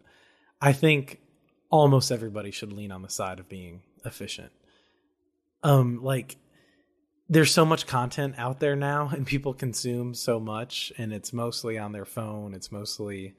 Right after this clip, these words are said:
you know, while they're, if for audio, it's mostly while they're driving or while they're doing something else. Like, people are not analyzing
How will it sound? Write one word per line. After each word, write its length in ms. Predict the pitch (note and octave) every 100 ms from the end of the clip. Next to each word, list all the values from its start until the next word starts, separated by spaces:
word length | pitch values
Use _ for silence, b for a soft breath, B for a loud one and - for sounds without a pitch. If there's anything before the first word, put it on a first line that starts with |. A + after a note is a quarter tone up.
| b b b b b _
you 120 | A2
know, 340 | G2+ F#2 G#2+ - -
while 180 | A2+ A2
they're, 260 | G#2+ G2 G2+ _ _ _
if 140 | C#3 A#2
for 160 | A#2
audio, 340 | G#2+ A#2 A2 G2+
it's 140 | G#2
mostly 280 | G#2+ G2+ G2+
while 200 | G2 G2+
they're 140 | G2 F2+
driving 540 | G#2 G2 G#2 G#2 G2+
or 100 | F#2+
while 180 | F2+ G2
they're 120 | F#2
doing 400 | F#2 F2+ F#2+ G2 _
something 400 | - A2 F#2+ F#2
else. 360 | F#2+ F#2+ - -
Like, 260 | E2+ - b b b b b _
people 340 | - G3 G#3
are 140 | D#3 C3+
not 400 | A#2+ A#2+ A2 - _ _ _ _ _ _ _ _ -
analyzing 960 | D#3 D3+ C#3+ A#2+ A2+ G#2+ G#2+ G2+ F#2